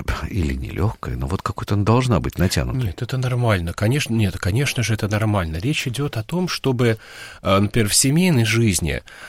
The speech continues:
Speaker 2: э, вот чувство вины и вообще вопрос совести не превращался в способ, э, манипуляции.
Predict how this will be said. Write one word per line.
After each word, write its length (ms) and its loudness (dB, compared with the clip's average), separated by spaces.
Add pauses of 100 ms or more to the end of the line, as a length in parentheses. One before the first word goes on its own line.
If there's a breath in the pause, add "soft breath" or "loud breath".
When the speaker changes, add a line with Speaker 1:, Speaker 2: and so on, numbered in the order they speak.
(120)
Speaker 2:
э, 140 -2
вот 320 -4
чувство 320 0
вины 540 4
и 120 4
вообще 300 -2
вопрос 340 0
совести 460 0
не 240 0
превращался 920 0
в 60 -4
способ, 640 -2 (420 loud breath)
э, 380 4
манипуляции. 920 2